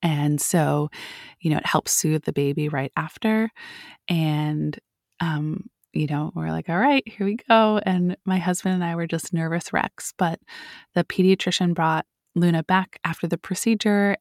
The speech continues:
and said that she didn't cry at all. You know, I suppose she could have lied to us, but, uh, like, at the very least, when she brought Luna back, which was just, like, a few minutes later, Luna wasn't crying,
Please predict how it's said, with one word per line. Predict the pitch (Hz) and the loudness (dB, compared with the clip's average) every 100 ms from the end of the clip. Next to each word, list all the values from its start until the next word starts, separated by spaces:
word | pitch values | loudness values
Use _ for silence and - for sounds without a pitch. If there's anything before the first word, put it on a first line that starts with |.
| - | -2
and | 170 160 156 | -2 0 -2
said | 165 160 | -4 -4
that | - | -4
she | 165 | -6
didn't | 151 160 151 | -4 -4 -6
cry | - 160 151 156 | -4 0 0 -2
at | - - - | -4 -6 -2
all. | - - - 190 _ _ _ - | 0 0 -2 -4 _ _ _ 0
You | 202 | 2
know, | 185 | 4
I | 165 | 4
suppose | 185 202 185 196 | 2 0 0 0
she | 214 | 0
could | - | 0
have | 185 143 | -2 0
lied | 98 170 | -2 -2
to | 214 | -2
us, | 233 - | -4 -4
but, | 180 165 - | -2 -2 -2
uh, | - _ _ _ - | -8 _ _ _ -4
like, | 165 - | -2 0
at | 165 | 0
the | 160 | 0
very | 160 160 | 0 0
least, | 160 160 - | -2 -4 -4
when | 160 | -4
she | - 156 156 - - | 0 0 -2 -6 -2
brought | 156 170 | -2 0
Luna | 165 151 | -2 2
back, | 139 196 - | 4 2 0
which | 156 | -4
was | 160 160 | -4 -2
just, | 165 156 165 | -4 -2 -2
like, | 160 | -2
a | |
few | 170 160 | -4 -2
minutes | 151 147 - | -2 -4 -4
later, | 151 208 226 - - - - - - - | 0 2 2 0 -14 -14 -16 -18 -8 0
Luna | 165 165 | 2 4
wasn't | 160 170 160 | 2 2 4
crying, | 139 120 131 151 | 4 4 0 -2